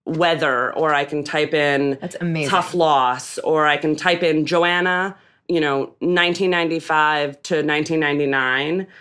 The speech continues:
Speaker 1: 'cause they're all dated. And, and so it's this really amazing way to sort through the collection. And it was super helpful as I was writing, because it allowed me to sift through these thirty-five hundred notes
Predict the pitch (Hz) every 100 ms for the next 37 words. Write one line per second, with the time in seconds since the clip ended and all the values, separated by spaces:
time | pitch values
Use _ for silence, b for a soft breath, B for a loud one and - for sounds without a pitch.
0 | B - 147 151 143 139 156 170 165 160
1 | 156 147 143 127 117 - 139 135 151 139
2 | 135 165 156 165 185 170 160 160 143 143
3 | 156 151 143 131 - 170 160 - - 180
4 | 190 165 143 139 139 B B B - 139
5 | - 143 190 - - 80 101 151 - 151
6 | 143 131 135 - - - - 202 - 127
7 | 131 127 - 120 113 107 - - _ 139
8 | 135 127 123 143 156 135 127 127 123 131
9 | 123 127 127 127 131 120 120 - 120 156
10 | 143 - 160 160 147 131 123 123 B B
11 | _ 156 143 135 131 139 123 127 131 151
12 | 143 131 131 -